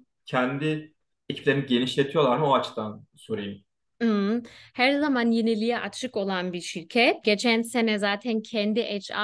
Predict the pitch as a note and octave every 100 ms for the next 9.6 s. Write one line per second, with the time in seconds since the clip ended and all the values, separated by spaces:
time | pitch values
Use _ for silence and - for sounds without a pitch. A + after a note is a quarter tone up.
0 | G#3+ A3 G#3+ A3 G#3 F#3+ F#3+ G3+ B3 G#3
1 | G3+ - - G#3 F#3+ G#3 G3 G#3+ G3 G#3+
2 | G#3 A3+ F3+ F#3+ F#3+ G#3 F#3+ F3 E3+ E3
3 | E3 A#3 E4 - A#3+ B3 D3 - - A3
4 | A3 B3 D4 C#4+ C4+ G4 - - G#3+ B3+
5 | D4+ C#4+ C#4+ - - A#3+ A#3 A#3+ G#3+ -
6 | F3+ E3+ - F3 F3 E3 E3 - - _
7 | G3 F#3 F#3+ F3 F#3+ E3+ F3 E3+ D#3+ D#3
8 | F3+ D#4 - A3 G3 G3+ A#3+ A#3 G3+ F#3
9 | G3+ F3+ E3 E3+ E3+